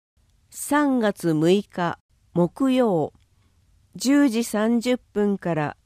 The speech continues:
十一時三十分まで。場所、一、二とも、区役所二階、集団検診室。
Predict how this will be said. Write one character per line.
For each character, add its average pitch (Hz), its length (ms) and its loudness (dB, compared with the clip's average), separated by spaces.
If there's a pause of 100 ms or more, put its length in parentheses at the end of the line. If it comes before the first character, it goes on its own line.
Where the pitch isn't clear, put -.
十 262 360 2
一 269 280 -2
時 208 160 -4
三 214 340 0
十 247 180 0
分 180 440 -2
ま 156 140 -2
で。 135 240 -6 (1500)
場 180 160 0
所、 220 380 -4 (960)
一、 254 500 -4 (220)
二 233 340 0 (380)
と 196 120 0
も、 202 300 -2 (720)
区 214 120 -4
役 277 320 0
所 - 420 0
二 170 180 0
階、 214 480 -4 (560)
集 269 380 0
団 277 280 0
検 262 320 0
診 247 300 0
室。 - 500 -6